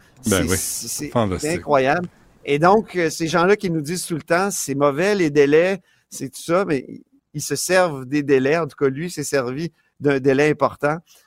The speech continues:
Speaker 2: pour, euh, finalement, à, à, à son, euh,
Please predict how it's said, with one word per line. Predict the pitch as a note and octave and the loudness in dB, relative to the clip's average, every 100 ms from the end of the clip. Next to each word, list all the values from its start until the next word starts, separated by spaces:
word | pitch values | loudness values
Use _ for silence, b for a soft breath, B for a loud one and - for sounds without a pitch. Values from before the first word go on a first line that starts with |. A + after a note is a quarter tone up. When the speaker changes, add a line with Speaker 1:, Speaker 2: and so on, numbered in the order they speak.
| b | b
Speaker 2:
pour, | - D3+ D#3 B2+ | -4 0 0 2
euh, | C3+ B2+ B2 A#2 A2+ - | 2 4 2 0 -4 -8
finalement, | - D3 C3+ A#2+ A#2+ C#3 F3 | -14 -10 -4 -2 -2 -4 -6
à, | - - A2+ - A#2 | -8 -6 -8 -4 -4
à, | - | -4
à | A2+ A#2 | -6 -6
son, | - D3+ D3+ C#3+ | -2 0 0 0
euh, | A#2 A2 | 0 -2